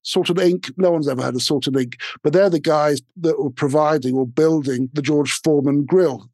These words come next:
The George Foreman grill sold a hundred million units in the nineties and early two thousands. So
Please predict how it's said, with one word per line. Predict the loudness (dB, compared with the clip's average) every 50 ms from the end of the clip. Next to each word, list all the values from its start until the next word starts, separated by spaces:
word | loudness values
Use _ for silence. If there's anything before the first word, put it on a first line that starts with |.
| _
The | -8 -8 -2
George | 0 2 2 2 0
Foreman | 0 -2 0 0 0 0 0
grill | 0 0 0 0 0
sold | 0 0 0 0 2 0
a | 0
hundred | 0 0 -2 -2 -2 -4 -2 -2
million | -2 0 0 0 0 0 -2
units | 0 0 2 2 2 0 -4 -6 -6 -10 -8 -4 -4
in | -2 0
the | 0
nineties | 0 2 2 0 0 -2 -2 0 0 0 0 0
and | 0 0 2
early | 2 0 0 0 -2 -4
two | -2 -4 -4 -4
thousands. | -2 -2 0 0 0 -2 -2 -4 -4 -4 -2 0
So | 0 0 0 0